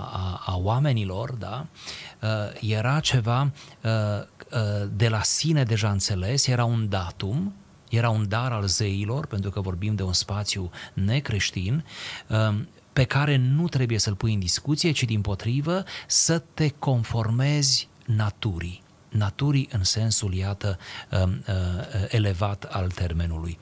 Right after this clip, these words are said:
De aceea, ceea ce invocă el aici, cele cinci dezordini sau cele cinci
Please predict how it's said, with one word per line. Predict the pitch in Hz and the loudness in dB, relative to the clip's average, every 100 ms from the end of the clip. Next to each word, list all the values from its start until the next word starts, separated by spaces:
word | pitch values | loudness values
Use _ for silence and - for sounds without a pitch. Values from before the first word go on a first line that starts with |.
| - | -8
De | - | 0
aceea, | 113 - 175 139 - | 0 2 0 -2 -6
ceea | - 135 117 | 2 2 2
ce | 123 135 | 0 0
invocă | 123 107 107 165 156 | 2 2 0 0 0
el | 117 120 | 0 0
aici, | 98 95 135 | 0 0 -2
cele | - - 107 | 0 0 2
cinci | 98 - - 147 139 - - - - | 0 0 2 4 2 0 -6 -14 -4
dezordini | 101 98 131 131 107 98 | 0 2 2 2 0 -2
sau | 95 113 - - | 0 -2 -4 -12
cele | - - 143 | -4 0 0
cinci | 110 160 160 - | 0 0 0 -2